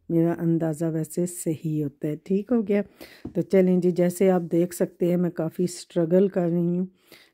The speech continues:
लेकिन चलें, वो कहते हैं कि स्ट्रगल के बगैर जो है ना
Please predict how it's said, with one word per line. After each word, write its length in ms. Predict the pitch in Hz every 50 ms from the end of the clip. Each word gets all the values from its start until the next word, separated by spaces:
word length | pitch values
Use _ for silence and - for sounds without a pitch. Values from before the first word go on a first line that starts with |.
| _ 185
लेकिन 380 | 175 180 175 - 185 185 180
चलें, 340 | 175 - 190 185 180 180 180
वो 140 | 170 165 165
कहते 420 | - - 175 175 175 170 - 185
हैं 240 | 175 175 170 170 170
कि 260 | 165 - - 170 165 165 160 - - -
स्ट्रगल 460 | - - - - 170 165 156 170 170 165
के 160 | - 170 165
बगैर 420 | 160 165 160 151 156 151 151 151
जो 200 | 151 - 165 160
है 160 | 160 160 156
ना 180 | 151 156 165 165